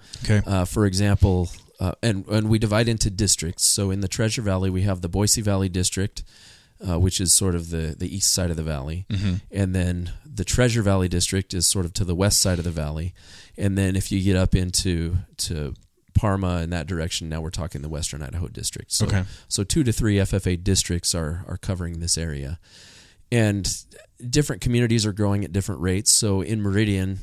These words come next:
Speaker 2: they're, they're almost completely urbanized now.
Speaker 1: Mm-hmm.
Speaker 2: Uh, very little production ag background with their students. In Kuna, we're headed that direction. We're,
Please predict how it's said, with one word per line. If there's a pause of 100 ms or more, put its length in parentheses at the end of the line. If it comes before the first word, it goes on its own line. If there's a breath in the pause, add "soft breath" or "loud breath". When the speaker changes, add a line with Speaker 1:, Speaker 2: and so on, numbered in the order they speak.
Speaker 2:
they're, (160)
they're
almost
completely
urbanized
now.
Speaker 1:
Mm-hmm.
Speaker 2:
Uh,
very
little
production
ag
background
with
their
students. (340 loud breath)
In
Kuna, (100)
we're
headed
that
direction.
We're,